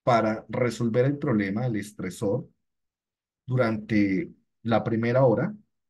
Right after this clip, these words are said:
media hora, cuarenta minutos sería lo ideal, entre veinte y cuarenta minutos podemos considerar que es una respuesta de estrés saludable. Entonces, si después de cuarenta minutos aún sigues activado, aún sigues preocupado,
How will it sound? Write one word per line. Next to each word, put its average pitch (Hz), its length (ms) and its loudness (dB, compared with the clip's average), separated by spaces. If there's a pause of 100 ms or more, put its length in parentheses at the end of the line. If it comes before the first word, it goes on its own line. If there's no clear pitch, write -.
media 107 460 0
hora, 107 340 -2
cuarenta 113 340 -8
minutos 107 480 -6
sería 85 200 -6
lo 98 120 -4
ideal, 113 400 -2 (240)
entre 107 340 -6
veinte 131 280 2
y - 20 -4
cuarenta 104 340 -2
minutos 113 540 -2 (380)
podemos 107 380 0
considerar 104 600 -6
que 113 220 0
es 110 160 -4
una 117 160 0
respuesta 101 560 -6
de 117 60 -2
estrés - 340 -6
saludable. 127 580 0 (380)
Entonces, - 260 -8
si 98 100 -4
después 131 400 0
de 147 120 2
cuarenta 120 380 0
minutos 104 560 -2
aún 120 280 -2
sigues 139 400 -6
activado, 104 720 -4 (300)
aún 117 320 0
sigues 127 360 0
preocupado, 107 800 -2